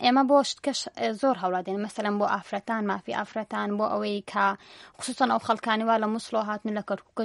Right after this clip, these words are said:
ژێن هەیە، لە تکریتەوە هاتووە لە کەرکووک، لەبەر ئەم هەموو ئەوزاعە ئەوەی عێراق باش نییە. هەوڵ دەدەین، یعنی، ئێمە یەک کارێکمان نییە، کاروشتمان زۆرە.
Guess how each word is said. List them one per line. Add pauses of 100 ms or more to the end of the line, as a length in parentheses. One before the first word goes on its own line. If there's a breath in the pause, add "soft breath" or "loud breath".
ژێن
هەیە،
لە
تکریتەوە
هاتووە
لە
کەرکووک،
لەبەر (140)
ئەم
هەموو
ئەوزاعە (480 soft breath)
ئەوەی
عێراق
باش (100)
نییە. (100)
هەوڵ
دەدەین، (100)
یعنی،
ئێمە (400 loud breath)
یەک
کارێکمان
نییە، (120)
کاروشتمان (100)
زۆرە.